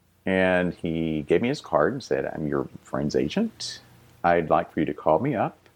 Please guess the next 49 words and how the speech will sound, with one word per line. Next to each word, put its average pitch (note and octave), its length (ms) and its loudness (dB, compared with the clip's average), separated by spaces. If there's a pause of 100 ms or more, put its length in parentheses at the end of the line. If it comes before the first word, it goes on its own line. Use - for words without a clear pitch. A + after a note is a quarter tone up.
(840)
and F#2 540 2
we'll F2 220 4
figure F#2 320 4
out - 440 0 (140)
a E2 80 0
time. F#2+ 540 0 (100)
I - 40 -6
want E2+ 160 -2
to - 40 -18
try F2 160 0
to D#2 60 -4
get F2+ 180 -6
you F#2 120 0
in F#2 80 0
to E2+ 60 -2
see - 200 -2
me F2+ 100 0
on D#2+ 220 0
Wednesday B2+ 720 2 (600)
and G2+ 200 2
see - 80 0
if G2+ 80 2
I G2 60 4
can F#2 80 0
get D#2+ 140 -4
you E2 100 -2
any E2+ 140 -2
work." - 640 -2 (240)
And F2+ 280 0
so D#2+ 240 2
I D2+ 80 2
did. E2+ 280 2
I - 60 -2
called E2 260 0
him E2+ 80 0
up. E2 180 -2
We - 60 -2
set D#2 220 0
up F2 100 0
a E2 40 2
time. D#2+ 380 -2
I C#2+ 60 0
went D#2 240 0
in E2 100 0
to - 60 -8
see - 140 -4
him D#2+ 120 -2
that E2 160 -2
Wednesday. D2+ 720 -2